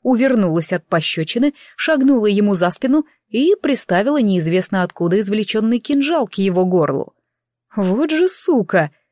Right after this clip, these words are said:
Теперь уже я рванулась, а Иаир крепко меня держал. Павел что-то сказал, и Ола отвела кинжал чуть-чуть. И сразу же потеряла его. Кинжал серебристой рыбкой нырнул вниз в листву.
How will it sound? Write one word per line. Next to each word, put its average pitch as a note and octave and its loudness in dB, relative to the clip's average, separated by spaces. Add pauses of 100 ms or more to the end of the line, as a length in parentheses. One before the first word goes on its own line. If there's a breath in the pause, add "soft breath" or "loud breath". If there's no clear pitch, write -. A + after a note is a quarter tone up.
(520)
Теперь G3+ 2
уже B3 2
я D#4+ 2
рванулась, A3+ 0 (320 soft breath)
а F#3 2
Иаир F#3+ 2 (320 soft breath)
крепко C4 -2
меня G#3 0
держал. F3 -4 (560)
Павел F#3+ 2
что-то - -8
сказал, F3+ 0
и A3 2
Ола C4 0
отвела D#3+ -2
кинжал A#3+ -4 (200)
чуть-чуть. A3 -2 (460)
И B3 -4
сразу C4+ -2
же C4 -2
потеряла G#3 0
его. G3 2 (240 soft breath)
Кинжал G3 2
серебристой G#3 -2
рыбкой B3 -2
нырнул B3+ 2
вниз A3+ 0
в F3 -4
листву. A#3 -4